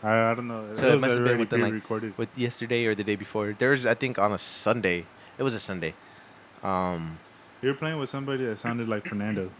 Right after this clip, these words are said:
Speaker 1: unless it was Fernando.
Speaker 2: Fernando was in, uh, one of yesterday's streams.
Speaker 1: Oh, okay, then it might be
Speaker 2: And
Speaker 1: that one.
Speaker 2: And, uh, yeah, I was, yeah, I was probably ra-, yeah, I did rage a couple times that day. But Sunday I was raging so fucking bad, I stopped the stream, dude. Like,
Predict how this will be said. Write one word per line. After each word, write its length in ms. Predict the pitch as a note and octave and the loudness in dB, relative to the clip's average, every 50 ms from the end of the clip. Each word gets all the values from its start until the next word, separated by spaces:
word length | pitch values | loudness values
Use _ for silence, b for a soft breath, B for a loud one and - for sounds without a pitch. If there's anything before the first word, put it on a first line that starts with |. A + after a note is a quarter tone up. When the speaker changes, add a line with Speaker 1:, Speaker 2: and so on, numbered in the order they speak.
| - - - - - - - - - - - - - | -20 -20 -20 -20 -20 -20 -20 -20 -20 -20 -20 -14 -10
Speaker 1:
unless 240 | G2 G2+ G#2 G2+ G#2+ | -8 -6 -6 -4 -4
it 60 | G#2 | -4
was 180 | G2+ G#2+ A2 - | -4 -4 -6 -6
Fernando. 460 | - A2+ G#2+ G#2 G#2 G2 F#2+ F#2 F#2 - - - | -6 -6 -6 -6 -6 -8 -8 -10 -12 -14 -18 -4
Speaker 2:
Fernando 340 | - A#2+ A#2 C3+ D#3+ F3 E3 | 0 6 8 8 8 8 6
was 340 | B2 A#2 B2 C3 B2 A#2 G#2 - - - - - - - | 6 6 4 4 2 -2 -6 -10 -16 -20 -20 -18 -6 -4
in, 240 | C3 B2+ B2 A#2 G#2+ | -2 -2 -2 0 2
uh, 320 | A2+ A2+ A2 G#2+ G#2 G#2 G2 | 2 4 4 2 2 0 -2
one 140 | G#2 B2 A#2+ | -2 0 0
of 260 | A#2 A2 G2 G2+ G#2 | 0 0 -2 -6 -6
yesterday's 580 | G#2 G#2 A2 A2 - - A2+ A2 G#2+ G#2 G#2 - | -2 -2 0 0 -2 -2 -2 0 0 0 -2 -4
streams. 440 | - - G#2+ G#2 G2+ G#2 G#2 G2+ - - - - - | -6 -6 -4 -2 -2 -2 -4 -6 -12 -18 -20 -18 -16
Speaker 1:
Oh, 40 | F#2+ F#2 F#2 | -14 -14 -14
okay, 140 | F#2 F#2+ F#2+ F#2+ | -12 -12 -12 -10
then 360 | F#2+ F#2+ G2 G2 G2 G2+ G#2 G2+ G2+ | -10 -10 -8 -8 -8 -10 -10 -8 -6
it 60 | G2+ | -4
might 60 | A2 | -2
be 60 | G#2 G2+ | -2 -2
Speaker 2:
And 140 | G#2 G#2 | -2 -2
Speaker 1:
that 100 | G2+ G2+ | -2 -4
one. 140 | G2+ G#2 G#2 - - - - - - - - - - - | -6 -8 -10 -12 -16 -20 -20 -20 -20 -20 -20 -18 -10 -6
Speaker 2:
And, 220 | A2 G#2 G2+ F#2+ | -4 -4 -4 -4
uh, 260 | F#2+ F#2 F#2 F2+ F2 F2 F2+ - - - - - - - - - - - - - - - - - - - - - - - - - - - - - | -4 -4 -4 -6 -6 -8 -10 -14 -18 -20 -20 -20 -20 -20 -20 -20 -20 -20 -20 -20 -20 -20 -20 -20 -20 -20 -20 -20 -20 -20 -20 -20 -20 -20 -18 -10
yeah, 220 | - A2 F#2+ F2+ F2+ | -4 -2 0 0 0
I 40 | F#2+ | 0
was, 140 | F#2+ - - - - | -2 -6 -12 -16 -12
yeah, 280 | - A2 G2+ F#2+ F#2+ F#2+ | -8 -6 -4 -2 -2 -2
I 40 | F#2+ | -2
was 120 | G2 - | -4 -6
probably 280 | - - A2 G2 F#2+ F#2 | -6 -6 -4 -4 -4 -4
ra-, 160 | F2+ F#2 F#2 F2 - A2 | -4 -6 -6 -8 -8 -4
yeah, 100 | A2 G2+ | -4 -2
I 40 | |
did 140 | G2 A2+ G2 | -2 0 0
rage 220 | G#2 G2 F#2 F2+ - | 0 0 0 -2 -4
a 60 | F#2 | -8
couple 200 | - F#2 - F#2 | -10 -10 -10 -8
times 280 | - G2 F#2 F#2 E2 | -6 -6 -6 -6 -4
that 160 | F#2+ F#2+ F2+ F2 | -4 -4 -4 -4
day. 160 | F#2+ F#2 B B B B B - | -6 -8 B B B B B -2
But 240 | B2+ A#2+ A2 G2 - | 0 0 0 -2 -2
Sunday 240 | - A#2+ C3+ C3 A2+ | -2 2 4 6 6
I 40 | G#2 | 6
was 100 | G#2+ F#2+ | 6 6
raging 240 | A2+ A2+ A2 A2+ G#2 | 2 2 2 0 0
so 200 | - A#2+ A2+ G2+ | 0 0 0 0
fucking 300 | - B2 A#2+ A2+ G#2+ F#2 | 0 -2 -4 -4 -2 -2
bad, 220 | G2 G2+ A2+ A#2 | 0 0 0 0
I 220 | A2 G#2 G#2 G2+ | 0 0 0 -2
stopped 300 | F#2+ - - A2 G#2 - | -2 -2 -2 -2 -2 -2
the 60 | G#2 G2 | -4 -10
stream, 300 | - - G2+ G2 F#2+ F2 | -8 -6 -6 -6 -6 -4
dude. 200 | F2+ F2+ F2 F#2+ | -6 -6 -4 -2
Like, 200 | G2 F#2 F2 | -2 -2 -2